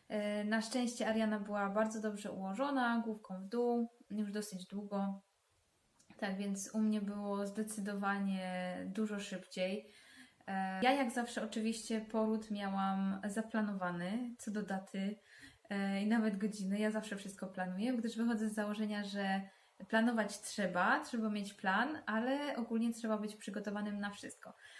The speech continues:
Tak więc ja planowałam, że rodzić zaczynam dopiero dziewiątego.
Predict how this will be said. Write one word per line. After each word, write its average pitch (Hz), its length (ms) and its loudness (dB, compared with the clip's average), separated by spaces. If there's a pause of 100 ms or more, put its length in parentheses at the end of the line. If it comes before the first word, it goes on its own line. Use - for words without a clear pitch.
(200)
Tak 208 120 -2
więc 220 180 2
ja 254 100 4
planowałam, 220 720 4
że 208 340 0
rodzić 220 320 0
zaczynam 202 460 -2
dopiero 196 380 0
dziewiątego. 196 800 0